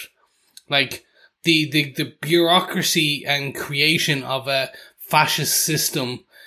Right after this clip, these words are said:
um, like, just these interesting elements. I am expecting, I'm hoping at some point in the future, and 'cause I think this is a show that can do it, we do get two stormtroopers going,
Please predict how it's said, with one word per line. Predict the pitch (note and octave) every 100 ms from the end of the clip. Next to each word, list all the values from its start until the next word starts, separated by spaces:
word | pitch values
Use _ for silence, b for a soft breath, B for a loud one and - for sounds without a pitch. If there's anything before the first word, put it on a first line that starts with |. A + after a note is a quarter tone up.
| B B B _
um, | C#3+ C3+ B2+ B2 - _ _ _
like, | C3 C3+ - -
just | A3 -
these | G3 F#3+ F3+
interesting | A3 G#3+ G#3+ F#3+ F#3+ E3+
elements. | F3+ F3 C#3 C3 - - _
I | G#3+
am | G#3+ G#3+ A#3 A3+
expecting, | G#3 - G3+ F#3+ F#3+ E3 C#3+
I'm | D#3+
hoping | - F3+ F#3 F#3 C#3+
at | B2+ -
some | - F#3+ F3+
point | F#3 D#3
in | D#3 D3+
the | D3+
future, | - C#3+ - B2 - B B B -
and | C3+ B2+
'cause | C#3
I | C3
think | D#3
this | E3 E3
is | D#3
a | C3+
show | D#3+ C#3+
that | C3+ -
can | C#3
do | D3 C#3+
it, | A#2+ - B B B -
we | F3
do | D3 - F#3+ E3
get | F3 D#3+ C#3+ - - _ -
two | G#3 F#3
stormtroopers | - E3+ E3+ D#3+ D#3 D3
going, | D3+ D3